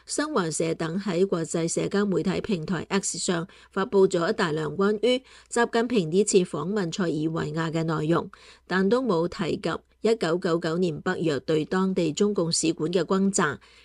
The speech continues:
而係將報道嘅重點放喺經貿合作同民間交流上。而喺中國國內嘅社媒上，大量官方控制嘅賬號同媒體卻轉發咗與當年轟炸有關嘅內容。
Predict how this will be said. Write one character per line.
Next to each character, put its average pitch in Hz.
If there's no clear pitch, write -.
而 190
係 208
將 311
報 185
道 165
嘅 156
重 151
點 160
放 170
喺 185
經 254
貿 175
合 160
作 165
同 139
民 135
間 180
交 185
流 175
上。 143
而 170
喺 196
中 311
國 208
國 165
內 175
嘅 180
社 160
媒 165
上， 170
大 175
量 175
官 226
方 269
控 185
制 160
嘅 160
賬 165
號 165
同 156
媒 147
體 185
卻 226
轉 202
發 202
咗 170
與 156
當 240
年 160
轟 190
炸 165
有 143
關 208
嘅 185
內 156
容。 -